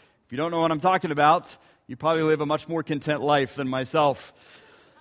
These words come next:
Others of you think that the peanut butter should go on one slice of bread and the jelly on the other slice of bread and then put together. Others of you think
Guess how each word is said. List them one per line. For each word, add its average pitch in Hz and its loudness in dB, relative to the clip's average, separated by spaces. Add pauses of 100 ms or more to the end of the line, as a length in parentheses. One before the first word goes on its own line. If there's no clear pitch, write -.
(240)
Others 226 6
of 196 6
you 185 2
think 208 2 (140)
that 185 4
the 160 -6
peanut 226 0
butter 160 4
should 170 -6
go 170 4
on 160 0
one 190 0
slice 180 0
of 143 -6
bread 170 2
and 165 -4
the 151 -4
jelly 175 2
on 160 -2
the 165 -4
other 190 -2
slice - -8
of 139 -8
bread 127 -2
and 135 -6
then 180 -4
put - -6
together. 117 -8 (540)
Others 214 0
of 196 4
you 165 2
think 165 2